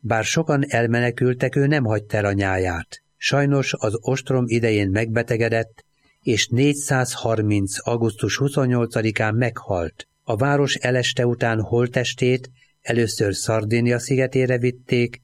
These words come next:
majd hétszázhuszonkettőben átvitték Páviába.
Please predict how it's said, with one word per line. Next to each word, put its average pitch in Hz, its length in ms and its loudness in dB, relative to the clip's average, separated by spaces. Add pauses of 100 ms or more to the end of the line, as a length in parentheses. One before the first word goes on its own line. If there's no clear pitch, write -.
(100)
majd 120 280 0
hétszázhuszonkettőben 117 1800 0
átvitték 123 680 -2
Páviába. 92 840 -2